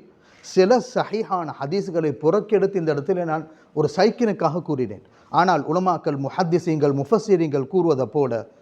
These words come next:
இது முத்தவாத்திர், அத்தவாத்துருல் மானவி, மிகவும் பலமான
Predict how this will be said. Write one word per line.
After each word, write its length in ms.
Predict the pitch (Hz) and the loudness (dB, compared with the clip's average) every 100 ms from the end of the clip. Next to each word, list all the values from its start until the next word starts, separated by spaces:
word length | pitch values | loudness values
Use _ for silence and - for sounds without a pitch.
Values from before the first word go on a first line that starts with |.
| _ _ 156 | _ _ -2
இது 100 | 160 151 165 | 0 0 0
முத்தவாத்திர், 640 | 170 202 165 143 160 131 - _ 151 | 2 2 2 0 -4 -6 -8 _ -4
அத்தவாத்துருல் 760 | - - 151 190 190 185 147 139 | -2 2 4 4 2 -4 -4 -2
மானவி, 420 | 131 131 123 135 98 - _ _ _ 180 | -4 -4 -4 -4 -6 -12 _ _ _ 4
மிகவும் 460 | 214 233 185 170 147 117 | 4 6 4 0 -6 0
பலமான 520 | 147 196 196 160 127 | 2 4 2 -2 -4